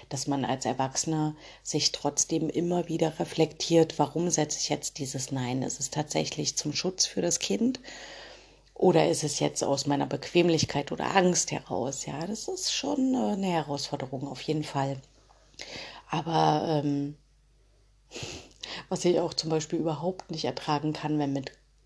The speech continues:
kleinen Kindern, also gerade kleine Kinder, wenn mit denen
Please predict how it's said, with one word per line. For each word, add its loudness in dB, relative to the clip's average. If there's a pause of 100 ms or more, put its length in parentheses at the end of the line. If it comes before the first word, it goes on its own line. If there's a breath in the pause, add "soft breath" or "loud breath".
(360)
kleinen 0
Kindern, -4
also -2
gerade -2
kleine 0
Kinder, -4 (460 loud breath)
wenn -6
mit -8
denen -6